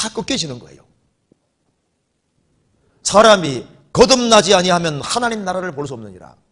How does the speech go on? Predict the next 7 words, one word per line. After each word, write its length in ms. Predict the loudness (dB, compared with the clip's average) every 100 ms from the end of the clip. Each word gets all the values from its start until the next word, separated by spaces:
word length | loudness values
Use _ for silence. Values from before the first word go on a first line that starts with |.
| _ _ _ _
사람이 360 | -2 -2 -4 -12 -14
하나님의 560 | -4 0 2 2 2 2
생명을 460 | 2 0 0 0 0
받아야만, 680 | 0 0 0 0 -2 -4 -12 _ _ _ _ _
그래야만 400 | -8 -6 -8 -12
분별력이 400 | -12 -8 -8 -8
생기고, 340 | -10 -16 -20